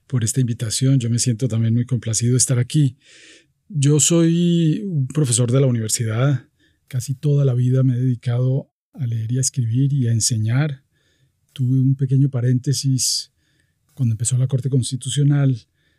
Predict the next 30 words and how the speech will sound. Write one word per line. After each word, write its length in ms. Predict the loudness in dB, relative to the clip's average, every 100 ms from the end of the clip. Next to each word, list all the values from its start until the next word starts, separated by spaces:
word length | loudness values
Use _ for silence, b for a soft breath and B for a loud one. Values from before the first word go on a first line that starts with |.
| _ _ _
que 120 | -12
fui 120 | -8
magistrado 440 | -4 -4 -4 -4 -2
auxiliar 460 | -2 -4 -4 -4
en 100 | -4
la 80 | -4
Corte 220 | -6 -6
Constitucional 600 | -4 -4 -4 -6 -4 -4
cuando 220 | 0 2
empezó. 320 | 2 0 0 0
Me 120 | 0
parece 220 | -4 -6
que 60 | -6
eso 100 | -2
también 240 | -2 -2
fue 120 | 0
un 80 | -2
privilegio 520 | 2 0 2 0 0
en 80 | 2
mi 100 | 2
vida, 340 | 4 2 0 -6 b b b b _
porque 920 | -10 -8 -6 -8 -6 -6 -8 -10 -10 -10
esa 180 | -8 -8
Corte 760 | -6 -6 -4 -2 -2 -2 -6 _ b b b b
empezó 400 | -10 -8 -8 -6
a 60 | -6
hacer 360 | -4 -4 -4 -2
una 160 | -2
jurisprudencia 920 | -2 -6 -6 -6 -6 -4 -4 -4 -6 _ -4
nueva, 640 | 0 2 0 -2 -4 -6